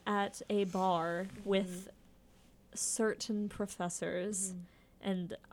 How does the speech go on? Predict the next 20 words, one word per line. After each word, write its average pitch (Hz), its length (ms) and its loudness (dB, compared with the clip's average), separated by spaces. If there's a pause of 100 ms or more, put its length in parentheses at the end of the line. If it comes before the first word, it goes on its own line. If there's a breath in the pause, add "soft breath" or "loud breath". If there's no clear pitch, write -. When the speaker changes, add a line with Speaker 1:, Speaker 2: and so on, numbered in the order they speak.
(720)
Speaker 1:
certain 214 580 0
students 185 600 -2
were 185 120 4
<laughs> 180 100 4
invited. 185 520 0
Speaker 2:
In 240 80 8
the 240 80 12
communication 214 680 10
studies 175 400 0
department. - 420 -2
Speaker 1:
Yes, - 480 -6 (260)
if - 180 -8
we're 185 80 -2
not 170 220 -6
being - 240 -8
vague. - 340 -10 (640 loud breath)
But, 202 340 6 (960)
um, 240 240 4
apparently 220 680 -2 (160)
there, 196 500 2